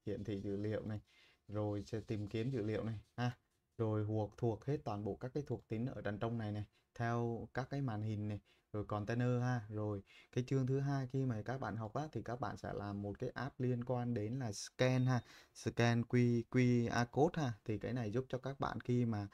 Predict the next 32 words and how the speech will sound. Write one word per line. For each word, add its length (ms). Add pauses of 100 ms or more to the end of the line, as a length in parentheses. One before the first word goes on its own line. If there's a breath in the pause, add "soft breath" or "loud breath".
(300 loud breath)
à, 140
có 180
chứng 220
từ 220
thì 160
nó 180
sẽ 120
lấy 180
hết 220
các 160
cái 100
thông 180
tin 220
cho 120
cô-, 240
chúng 180
ta 340
và 240 (200)
lưu 280
trữ 140
xuống 220 (260)
phần 140
xe 140
boy 240
đây 140
của 180
chúng 180
ta 160
ha. 220 (440 soft breath)
Đây 180
ha, 160 (500)
lưu 200